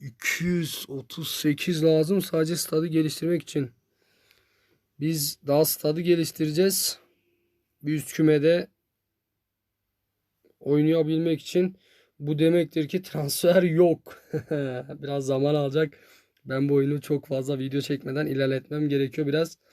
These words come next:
Sadece transfer kısımlarını beraber yaparız. Takıma bir bakayım. En son sağ beki mecburiyetten göbekte oynattım.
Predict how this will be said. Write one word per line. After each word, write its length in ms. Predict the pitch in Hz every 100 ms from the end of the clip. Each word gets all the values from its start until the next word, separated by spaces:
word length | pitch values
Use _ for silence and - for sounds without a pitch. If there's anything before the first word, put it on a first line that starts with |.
| _ _ _ _ _ _
Sadece 420 | - 151 139 160
transfer 480 | 147 143 143 151 143
kısımlarını 520 | - 147 143 147 151
beraber 360 | 143 135 135 131
yaparız. 500 | 120 143 160 175 - _ _ _ _ _
Takıma 380 | - 120 156 160
bir 60 | 151
bakayım. 360 | 156 165 156 - _ _ -
En 180 | 135 139
son 280 | 151 156 - _
sağ 360 | - - 151 143
beki 220 | 143 147
mecburiyetten 580 | 143 135 143 139 147 143
göbekte 440 | 139 147 143 151
oynattım. 580 | 147 139 135 - 151